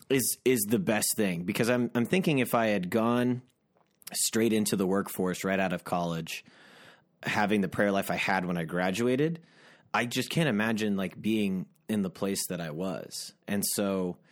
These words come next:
I don't know if that's a super, you can yell at me for that being a super focusy answer, but, like, at the same time, uh, it's, it's been absolutely incredible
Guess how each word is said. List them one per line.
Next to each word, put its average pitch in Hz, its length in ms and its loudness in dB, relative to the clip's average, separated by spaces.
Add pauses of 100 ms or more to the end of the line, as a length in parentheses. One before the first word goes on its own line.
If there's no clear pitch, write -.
(460)
I 147 80 4
don't 156 100 2
know 131 60 2
if 110 60 -4
that's 113 180 0
a 101 60 -2
super, 113 480 0
you 117 140 0
can 104 140 2
yell 101 220 4
at 92 60 0
me 95 80 0
for 98 200 -2
that 95 140 0
being 95 180 0
a 90 60 -4
super 98 260 -2
focusy 90 520 -4
answer, 90 340 -4
but, 110 200 -2
like, 104 280 -2
at 117 100 0
the - 80 -2
same 165 240 2
time, 139 480 0 (580)
uh, 90 100 -4 (320)
it's, - 380 0
it's 110 160 0
been 120 160 0
absolutely 127 460 2
incredible 104 560 0